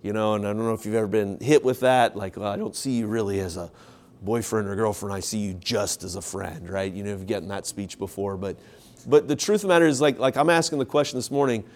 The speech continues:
why, why just friends? You know, it's almost like you're saying, like, "Ah, you're just a friend."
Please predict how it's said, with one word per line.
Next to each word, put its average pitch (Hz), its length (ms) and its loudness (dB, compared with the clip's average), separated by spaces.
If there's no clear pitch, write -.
why, 143 500 6
why 135 240 4
just 135 540 2
friends? 95 600 -2
You 143 100 2
know, 165 80 10
it's 160 140 6
almost 180 260 6
like 165 160 6
you're 139 120 4
saying, 131 560 6
like, 110 440 -2
"Ah, 127 360 6
you're 120 120 0
just 107 460 0
a 87 60 -8
friend." 95 340 -6